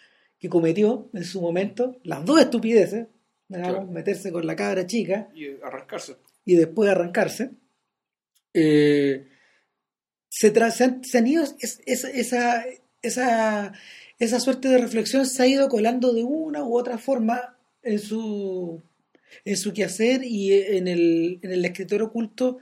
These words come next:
Speaker 1: se manifiestan en la, en el escándalo que debe enfrentar, eh,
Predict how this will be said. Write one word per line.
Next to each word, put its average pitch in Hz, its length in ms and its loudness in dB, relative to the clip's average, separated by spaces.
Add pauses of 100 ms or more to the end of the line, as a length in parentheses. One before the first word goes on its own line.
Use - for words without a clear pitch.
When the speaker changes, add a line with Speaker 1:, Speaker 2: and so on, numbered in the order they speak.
(160)
Speaker 1:
se - 180 -6
manifiestan 208 640 -2
en 196 180 -6
la, 180 560 -2
en 151 1160 -10
el 175 120 4
escándalo 240 540 2
que 220 120 0
debe 220 200 2
enfrentar, 214 800 -4 (100)
eh, 165 800 0